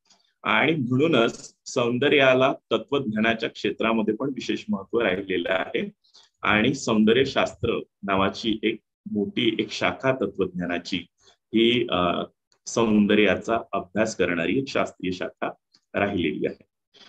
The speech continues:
म्हणून आपल्याला लक्षात येईल की केवळ, अ, सौंदर्य हे केवळ, अ, दररोजच्या जीवनामध्ये व्यक्तीविषयी वाटणारी एखादी भावना, एखादी बाब एवढ्या पुरतं, म्हणजे आणि personal नाही ती,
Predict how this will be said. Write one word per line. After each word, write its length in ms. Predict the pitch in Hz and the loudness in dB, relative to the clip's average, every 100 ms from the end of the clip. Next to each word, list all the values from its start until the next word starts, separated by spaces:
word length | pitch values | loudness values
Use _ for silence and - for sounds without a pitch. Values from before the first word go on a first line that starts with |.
| _ - | _ -4
म्हणून 340 | 113 143 156 | -2 0 2
आपल्याला 480 | 170 165 165 160 180 | 0 0 2 2 4
लक्षात 440 | 180 175 - 160 175 | 4 4 2 0 2
येईल 360 | 110 95 110 139 | 2 2 0 -2
की 60 | 151 | -8
केवळ, 800 | - 143 120 123 143 160 175 180 - _ _ - | -4 0 2 2 4 4 2 -2 -8 _ _ -6
अ, 640 | 110 110 110 107 104 104 | -2 0 0 0 0 0
सौंदर्य 760 | 117 - 120 117 123 143 151 160 175 131 | -2 -4 -2 -2 0 2 4 4 0 -4
हे 80 | |
केवळ, 540 | 135 - 120 123 139 160 | -4 0 2 2 2 0
अ, 520 | 160 - 110 101 85 - - 104 | -2 -6 -4 -2 -4 -8 -6 0
दररोजच्या 520 | 117 123 135 135 147 | 4 4 4 2 -2
जीवनामध्ये 640 | 120 117 123 127 127 147 | 0 0 0 0 -2 -2
व्यक्तीविषयी 640 | 139 104 _ 135 131 - 135 | -2 -4 _ -6 -6 -4 -2
वाटणारी 720 | 113 90 - 120 123 214 - _ _ | 0 -2 -4 -4 -2 -2 -4 _ _
एखादी 380 | 110 104 135 147 | -4 0 0 -2
भावना, 540 | 139 - 98 107 120 131 | -4 -4 0 2 2 -2
एखादी 680 | 107 92 110 107 120 120 - - | -6 -6 -6 -6 -6 -6 -8 -2
बाब 280 | 98 101 127 - _ _ - | 2 4 2 -2 _ _ -4
एवढ्या 280 | 107 107 139 | -2 2 0
पुरतं, 580 | 139 135 135 147 90 - | 0 -2 4 4 4 2
म्हणजे 140 | 101 120 | -2 0
आणि 100 | 147 - | 0 2
personal 520 | 123 143 - 170 160 | 4 2 0 0 2
नाही 240 | 110 92 | 0 -4
ती, 220 | 90 82 | -14 -18